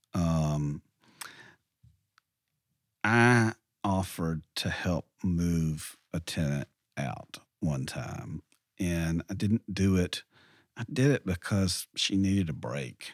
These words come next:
She, and, um, she was smart, um, uh, a-, and, and was in a difficult situation, and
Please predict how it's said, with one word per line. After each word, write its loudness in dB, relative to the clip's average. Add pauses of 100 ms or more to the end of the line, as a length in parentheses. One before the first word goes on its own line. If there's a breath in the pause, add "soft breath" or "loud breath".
She, -8 (240)
and, 0 (540 loud breath)
um, -4 (140)
she -4
was -2
smart, 2 (640)
um, -8 (300)
uh, -12 (440)
a-, -10 (100)
and, -4
and -4
was -4
in 6
a 6
difficult -2
situation, 0 (680 loud breath)
and 0